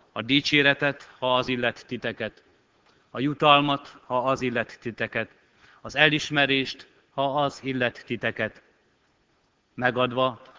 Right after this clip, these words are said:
a számvetés, a számadás lehetőségét, mert annak napja van. És megadva majd a pihenés idejét, mert az is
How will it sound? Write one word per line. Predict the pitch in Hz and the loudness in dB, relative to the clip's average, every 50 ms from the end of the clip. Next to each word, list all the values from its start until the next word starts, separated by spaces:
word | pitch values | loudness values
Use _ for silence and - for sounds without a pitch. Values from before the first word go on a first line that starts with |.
| - _ | -20 _
a | - - | -16 -16
számvetés, | - - 139 131 131 131 131 127 120 - 127 127 120 - - | 2 6 6 6 6 6 2 0 -2 -2 -4 -4 -4 -4 -6
a | 107 | -8
számadás | - - - 139 131 131 131 127 123 123 123 120 117 - - - | -6 0 4 4 4 4 4 2 0 0 0 0 0 -4 -8 -8
lehetőségét, | - 127 127 123 120 113 - - 113 110 - - - 117 107 101 107 107 104 95 - _ _ _ _ _ _ _ _ _ | -4 -2 0 0 0 -2 -4 -6 -6 -6 -6 -6 -6 -6 -8 -6 -6 -8 -8 -10 -14 _ _ _ _ _ _ _ _ _
mert | 117 120 117 - | -6 -6 -6 -4
annak | - 135 135 135 123 110 - | -4 -4 -4 -4 -4 -6 -4
napja | 120 117 104 - 117 | -6 -6 -6 -6 -6
van. | 110 107 107 107 104 98 - _ _ _ _ _ _ _ _ _ _ _ _ _ _ _ _ _ | -4 -4 -4 -6 -6 -10 -16 _ _ _ _ _ _ _ _ _ _ _ _ _ _ _ _ _
És | - | -8
megadva | - 127 131 131 120 131 123 120 127 | -2 0 0 2 2 0 2 2 2
majd | 127 131 127 127 123 | 2 4 4 2 2
a | 127 | 0
pihenés | - - 151 139 135 139 131 135 127 123 - - | -2 -2 -2 0 0 2 2 2 0 0 -2 -4
idejét, | 135 127 127 120 120 117 117 113 - - - _ _ _ _ _ _ _ _ _ _ _ _ | -4 -2 0 0 2 0 0 -4 -6 -12 -20 _ _ _ _ _ _ _ _ _ _ _ _
mert | 135 131 127 127 123 - - - - - | -2 0 2 2 2 0 -6 -14 -20 -6
az | - 131 123 107 | -4 -4 -2 -2
is | 110 107 - - - - | -6 -8 -10 -12 -14 -16